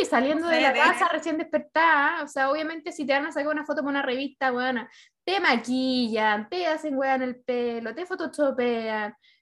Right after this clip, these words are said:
Speaker 1: La gente no es así en la vida real.
Speaker 2: Claro, después
Speaker 1: Ay.
Speaker 2: salía una foto de ella como en un evento, como de recordando, no sé, veinte años de la película o algo así,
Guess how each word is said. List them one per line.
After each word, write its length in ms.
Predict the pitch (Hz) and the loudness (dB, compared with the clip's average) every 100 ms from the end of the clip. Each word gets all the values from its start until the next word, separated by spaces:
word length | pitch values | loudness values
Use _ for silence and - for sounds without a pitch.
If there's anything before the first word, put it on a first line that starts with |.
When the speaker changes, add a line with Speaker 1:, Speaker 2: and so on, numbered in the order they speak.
| - | -8
Speaker 1:
La 180 | 226 285 | -2 0
gente 260 | 427 453 | 0 0
no 80 | 392 | 2
es 100 | 427 | 0
así 160 | 381 381 | 2 2
en 100 | 302 | 4
la 80 | 233 | 4
vida 240 | 208 185 | 4 4
real. 460 | 196 294 359 165 - _ _ - | 2 0 0 -4 -10 _ _ -6
Speaker 2:
Claro, 320 | 254 247 208 | -2 -2 -2
después 300 | 240 254 285 | -4 0 2
Speaker 1:
Ay. 40 | - | 2
Speaker 2:
salía 240 | 285 294 | 0 2
una 140 | 294 277 | 0 2
foto 320 | 294 277 294 | 0 0 2
de 100 | 269 | 2
ella 180 | 294 277 | 0 0
como 180 | 262 247 | -2 -2
en 80 | |
un 100 | 254 | -2
evento, 560 | 262 240 269 285 294 311 | -2 0 -2 0 0 -2
como 200 | 294 254 | -2 -4
de 80 | 240 | -4
recordando, 580 | 226 226 214 214 233 226 | -8 -8 -6 -4 -4 -6
no 100 | 202 | -8
sé, 280 | - 208 190 | -10 -8 -8
veinte 320 | 208 214 214 | -8 -8 -6
años 280 | 214 226 220 | -6 -6 -8
de 80 | 208 | -10
la 100 | 202 | -10
película 460 | 202 240 240 240 | -10 -10 -8 -6
o 40 | 240 | -6
algo 140 | 247 | -6
así, 380 | 247 294 330 | -8 -10 -10